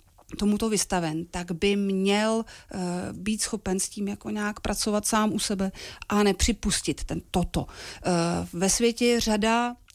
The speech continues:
mechanismů, jak se tohleto řeší, od toho, že se ty stopy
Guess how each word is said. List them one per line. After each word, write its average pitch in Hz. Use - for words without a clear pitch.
mechanismů, 190
jak 170
se 208
tohleto 202
řeší, 190
od 220
toho, 208
že 208
se 220
ty 220
stopy 208